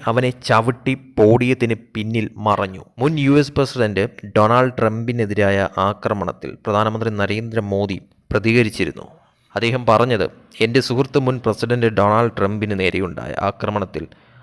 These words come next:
അഗാധമായ ആശങ്കയുണ്ട്. സംഭവത്തെ ശക്തമായി അപലപിക്കുന്നു.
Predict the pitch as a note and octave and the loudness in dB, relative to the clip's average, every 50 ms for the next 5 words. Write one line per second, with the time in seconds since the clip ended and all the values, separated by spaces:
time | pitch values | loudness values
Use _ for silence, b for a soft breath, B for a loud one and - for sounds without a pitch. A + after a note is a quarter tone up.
0 | b b - - - - A#2+ A#2+ A#2+ A#2 B2 A#2+ A#2+ A#2+ A#2 G#2 C#2+ C#2+ G2 G#2+ | b b -10 -8 -2 4 6 6 6 6 6 4 4 4 2 2 2 0 0 0
1 | - - A#2+ A#2 A2 G2 C#2+ B1+ - - - _ _ _ _ _ _ _ _ _ | -2 -4 -4 -2 -2 -4 -4 -6 -8 -14 -20 _ _ _ _ _ _ _ _ _
2 | _ _ _ _ _ - - A2+ A2+ A#2 C3 C3+ C3 C3 C#3 C3 - - A2 - | _ _ _ _ _ -2 0 0 2 2 2 2 2 2 0 -2 0 -2 -4 -2
3 | - - C3+ C3 C3+ C3+ C3+ C3 - - G#2+ G#2 A2 A2 A2 - G2 - - - | 0 0 2 4 4 4 2 2 0 0 2 2 2 2 0 0 -4 -8 -10 -14
4 | - | -14